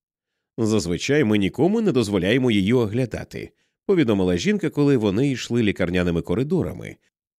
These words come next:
і таким чином дала зрозуміти, що з його боку чекає чогось у відповідь. «Знаєш, наукова цікавість узяла гору, і я залишив багаж у готелі і відразу прибіг сюди. Ти не матимеш нічого проти, якщо ми поїдемо туди, перш ніж піти на вечерю?»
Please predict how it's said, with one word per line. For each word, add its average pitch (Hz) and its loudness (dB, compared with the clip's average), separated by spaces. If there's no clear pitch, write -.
і 82 -2
таким 147 0
чином 214 0
дала 147 2
зрозуміти, 104 0
що 107 -2
з 82 -6
його 85 2
боку 127 -2
чекає 90 0
чогось 82 -2
у 101 -4
відповідь. - -10
«Знаєш, 110 -2
наукова 127 2
цікавість 95 0
узяла 95 2
гору, 95 0
і 80 0
я 92 0
залишив 107 2
багаж 95 0
у 98 0
готелі 113 -2
і - -2
відразу 98 0
прибіг 80 -2
сюди. 58 -8
Ти 190 -2
не - 0
матимеш 123 0
нічого 120 0
проти, 113 0
якщо 95 2
ми 107 4
поїдемо 104 2
туди, 110 0
перш 98 -2
ніж 95 -2
піти 98 -2
на 80 -2
вечерю?» - -6